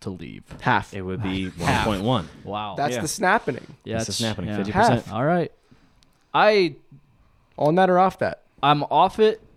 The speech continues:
Speaker 1: because I wanna see Columbus. It's booming right now, okay? We, we see it.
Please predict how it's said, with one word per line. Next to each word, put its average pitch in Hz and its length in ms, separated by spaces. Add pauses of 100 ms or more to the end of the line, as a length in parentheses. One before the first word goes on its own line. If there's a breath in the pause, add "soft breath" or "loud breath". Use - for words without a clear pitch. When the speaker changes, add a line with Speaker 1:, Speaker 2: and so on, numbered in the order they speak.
Speaker 1:
because 135 200
I 131 60
wanna 147 340
see 143 380
Columbus. 127 920 (580)
It's 117 140
booming 147 340
right 90 240
now, 85 240
okay? 123 300
We, 123 180
we 123 160
see 170 320
it. 170 180